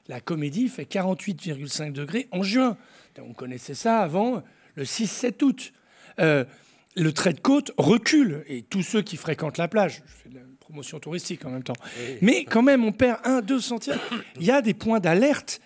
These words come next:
Speaker 1: qui nous obligent, qui nous engagent. Donc il faut engager cette transition. Mais je, moi, je, j'ai fait campagne en disant l'écologie est une chance. Et je veux en porter non pas une vision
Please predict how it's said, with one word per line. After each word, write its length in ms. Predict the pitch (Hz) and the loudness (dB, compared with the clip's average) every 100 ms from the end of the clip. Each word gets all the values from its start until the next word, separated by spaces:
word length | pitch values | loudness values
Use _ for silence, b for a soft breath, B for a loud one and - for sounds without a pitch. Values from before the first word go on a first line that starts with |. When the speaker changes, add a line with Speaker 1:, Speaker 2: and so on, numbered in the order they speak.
| b b - | b b -6
Speaker 1:
qui 140 | 185 | 2
nous 280 | 208 277 190 | 4 6 4
obligent, 500 | 196 170 165 131 - - | 4 4 4 2 -4 -6
qui 160 | 175 | 0
nous 260 | 190 240 185 | 4 4 2
engagent. 460 | 165 139 117 - B B B B - | 0 0 -4 -6 B B B B 0
Donc 260 | 285 - | 2 2
il 60 | 196 | -2
faut 300 | - 240 - | 0 -2 2
engager 680 | 247 240 202 208 196 285 269 b b b b | 2 4 4 4 4 2 0 b b b b
cette 320 | - - 208 - | -2 2 2 2
transition. 560 | 208 175 160 - 180 190 | 0 2 0 -2 -4 0
Mais 140 | 190 | 0
je, 180 | 170 196 b b b b - | 0 -4 b b b b -2
moi, 220 | 202 269 | 2 2
je, 160 | 185 185 | 0 -6
j'ai 200 | 151 151 | -8 -4
fait 180 | - 240 | -2 0
campagne 320 | 196 151 208 | -2 0 0
en 60 | 160 | 0
disant 200 | 190 - | -4 -4
l'écologie 420 | 156 185 175 208 | -2 2 2 2
est 160 | 220 165 | -2 -6
une 100 | 135 | -4
chance. 640 | - - 170 110 - - b b b b - | 0 2 2 0 -4 -6 b b b b -2
Et 220 | 185 185 170 | 0 0 0
je 120 | 175 | -2
veux 160 | 190 233 | 0 0
en 80 | |
porter 340 | 220 208 - 196 | -2 -6 -2 0
non 140 | 180 | 0
pas 140 | 180 175 | 0 0
une 80 | |
vision 400 | 147 151 190 196 | -2 -2 0 0